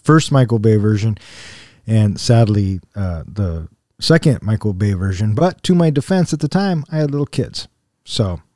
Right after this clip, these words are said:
I was forced to watch that shit. Uh, but what I was saying about the two thousand seven one was that one's actually really good.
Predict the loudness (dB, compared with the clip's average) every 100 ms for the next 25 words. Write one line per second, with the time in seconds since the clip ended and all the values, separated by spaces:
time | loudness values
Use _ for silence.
0 | _ 0 0 0 -4 -4 -8 -8 -12 -14
1 | -14 -16 -18 _ _ _ _ _ -20 -4
2 | 2 4 6 6 6 6 4 4 4 4
3 | 2 2 2 4 4 4 4 4 4 6
4 | 6 6 4 4 2 4 2 2 -2 -2
5 | 0 2 4 2 0 -4 -8 -8